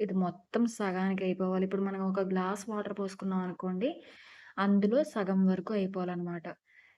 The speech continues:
చూడండి, ఇప్పుడు నేను చూపిస్తున్నాను. ఇలా మొత్తం థిక్ కన్సిస్టెన్సీలో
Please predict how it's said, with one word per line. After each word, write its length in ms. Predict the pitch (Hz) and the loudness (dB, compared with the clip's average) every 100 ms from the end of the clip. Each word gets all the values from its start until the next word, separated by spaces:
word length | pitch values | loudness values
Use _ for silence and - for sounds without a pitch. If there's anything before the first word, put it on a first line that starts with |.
| _ - | _ -8
చూడండి, 340 | 208 196 196 | -4 -4 -4
ఇప్పుడు 160 | 196 190 | -4 -2
నేను 120 | 190 175 | -2 -2
చూపిస్తున్నాను. 600 | 170 - - 185 185 330 - _ _ _ _ | -8 -14 -8 -6 -4 -8 -10 _ _ _ _
ఇలా 200 | - 190 180 | -4 -2 -2
మొత్తం 280 | 175 - 202 196 - | -4 -6 -4 -4 -6
థిక్ 180 | - _ | -14 _
కన్సిస్టెన్సీలో 760 | 208 190 185 - 190 180 190 | -4 -2 -2 -4 -6 -4 -2